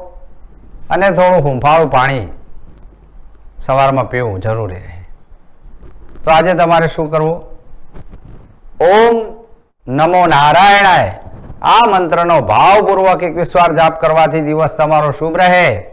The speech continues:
વાત કરીએ હવે વૃષભ રાશિ. વૃષભ રાશિના જાતકો માટે આજના દિવસે કર્મક્ષેત્રમાં ક્યાંક ને ક્યાંક કોઈને કોઈ બેચેની ઉદ્ભવતી લાગે,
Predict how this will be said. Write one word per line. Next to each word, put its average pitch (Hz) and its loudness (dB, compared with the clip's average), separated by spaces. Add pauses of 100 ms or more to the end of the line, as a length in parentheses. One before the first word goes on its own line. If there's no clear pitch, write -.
(760)
વાત 135 2
કરીએ 180 2
હવે 185 6 (920)
વૃષભ 139 0
રાશિ. 160 0 (420)
વૃષભ 147 2
રાશિના 180 2
જાતકો 165 0
માટે 160 2
આજના 151 0
દિવસે 160 -2 (1200)
કર્મક્ષેત્રમાં 175 2
ક્યાંક 147 2
ને 170 -2
ક્યાંક 165 2 (2500)
કોઈને 175 2
કોઈ 170 4 (960)
બેચેની 165 0
ઉદ્ભવતી 147 -2
લાગે, 160 0